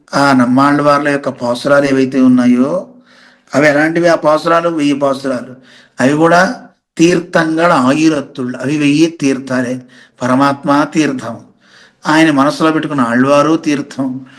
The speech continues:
ఆళ్వార్లు పలికినటువంటి పాసురాలు తీర్థమే.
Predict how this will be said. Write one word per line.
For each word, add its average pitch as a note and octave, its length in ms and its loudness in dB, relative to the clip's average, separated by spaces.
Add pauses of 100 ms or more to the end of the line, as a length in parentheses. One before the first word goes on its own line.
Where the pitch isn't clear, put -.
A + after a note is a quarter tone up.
(260)
ఆళ్వార్లు D#3+ 540 4
పలికినటువంటి D#3+ 580 -2
పాసురాలు D#3 920 0 (440)
తీర్థమే. C3+ 720 0